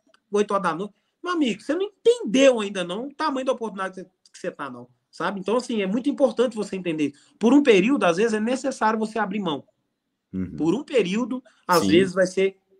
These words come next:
Speaker 1: necessário você
Speaker 2: Às
Speaker 1: abrir mão.
Speaker 2: vezes não, sempre é necessário.
Speaker 1: Sempre, né?
Speaker 2: Não, vou corrigir, porque, cara, parece
Speaker 1: <laughs>
Speaker 2: que não é, é, é, não, assim, cara, eu, eu, eu, eu até brinco, né?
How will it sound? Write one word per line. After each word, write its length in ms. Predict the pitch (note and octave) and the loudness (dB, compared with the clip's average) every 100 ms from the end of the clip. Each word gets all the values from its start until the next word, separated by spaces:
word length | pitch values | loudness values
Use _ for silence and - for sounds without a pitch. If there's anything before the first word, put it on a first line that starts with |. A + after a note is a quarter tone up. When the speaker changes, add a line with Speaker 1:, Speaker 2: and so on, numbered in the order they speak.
| _ | _
Speaker 1:
necessário 680 | D3+ D#3+ G#3 G#3 F#3 F3+ E3+ | -4 0 0 -2 -4 -2 -2
você 180 | D#3+ - | -4 -4
Speaker 2:
Às 60 | A#2+ | -2
Speaker 1:
abrir 140 | G#2+ | 0
mão. 80 | D3 | 0
Speaker 2:
vezes 140 | D3+ | 2
não, 400 | G#2+ B2+ G#2+ - | 0 0 -2 -4
sempre 520 | - - B2 C3 F#2+ | -8 -4 -2 -4 -2
é 60 | E2 | -2
necessário. 460 | E2+ - - A3+ C#4 | -4 -6 0 2 2
Speaker 1:
Sempre, 180 | F3+ | -2
né? 120 | F#3 A3 - - B3 - | -8 -10 -14 -4 -2 0
Speaker 2:
Não, 240 | G#3+ C#3 A2+ | 2 2 2
vou 160 | C3 | 0
corrigir, 420 | C3+ D#3+ C#3+ C3+ | 2 2 2 -2
porque, 160 | C3 C#3+ | -4 0
cara, 420 | - D3+ G#2 - - _ _ | 6 6 6 -2 -16 _ _
parece 500 | A#2+ C3 C3 F3 - | 4 6 8 6 4
Speaker 1:
<laughs> 160 | - - | -6 -4
Speaker 2:
que 300 | C#3+ C#3+ - | -2 -2 -4
não 340 | G#2 B2 D#3 - | -2 2 2 0
é, 100 | G#2+ | 0
é, 320 | A2+ G2+ G2+ G2 F2+ | 2 2 2 2 0
é, 160 | - _ _ _ _ | -4 _ _ _ _
não, 220 | G#2 F3 G#3+ C#3 | 0 2 2 0
assim, 300 | B2+ D#3+ B2+ | 0 0 2
cara, 260 | A#2+ G#2 | 4 4
eu, 320 | G#2 C#3 D#3 - | 4 2 0 -2
eu, 260 | G2+ G#2+ - _ - | -4 -4 -8 _ -20
eu, 320 | - G2 G2+ - - | -14 -6 -6 -6 -6
eu 60 | G#2+ | -4
até 180 | G#2+ | -2
brinco, 300 | C3 A#2+ A2 | -2 -2 -2
né? 280 | G2 G2+ G#2 | -2 -4 -6